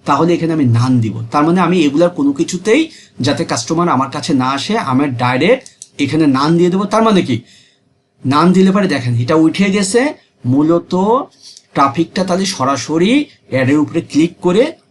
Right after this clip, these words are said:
ওই পেজের ইউআরএল এ সে ঢুকে যাবে, ঢুকে দেখবে, যাচাই বাছাই করবে, করে সে প্রোডাক্ট কিনবে। ঠিক আছে, এটা কিন্তু খুব গুরুত্বপূর্ণ। আচ্ছা,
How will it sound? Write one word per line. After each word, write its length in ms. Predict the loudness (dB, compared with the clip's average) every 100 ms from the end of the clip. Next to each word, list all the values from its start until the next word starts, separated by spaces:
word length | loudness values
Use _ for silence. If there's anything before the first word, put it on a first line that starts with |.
| _ 0
ওই 240 | 4 4
পেজের 540 | 2 2 2 2 0 0
ইউআরএল 360 | 0 0 2
এ 60 | 0 -2
সে 180 | -6 -2
ঢুকে 220 | 0 -2
যাবে, 180 | -4 -4
ঢুকে 280 | -4 -2 0
দেখবে, 320 | -2 -2 -2
যাচাই 260 | -2 -4 -6
বাছাই 280 | -6 -6 -4
করবে, 280 | -4 -2 -4 -8 -18 -6
করে 240 | -2 0
সে 220 | -2 0 0 -2 -8 -20 -20 _
প্রোডাক্ট 400 | -4 0 0 -2 -10 _ _
কিনবে। 400 | 2 4 4 -2 -4
ঠিক 140 | 0
আছে, 180 | 0 -2
এটা 140 | -6
কিন্তু 180 | -2 -2
খুব 160 | -2 0 0
গুরুত্বপূর্ণ। 480 | 0 -2 -4 -4 -6 -10 -12 -8 -6 -8 _ _ _ _ _ -16 -8
আচ্ছা, 440 | -6 -6 -6 -10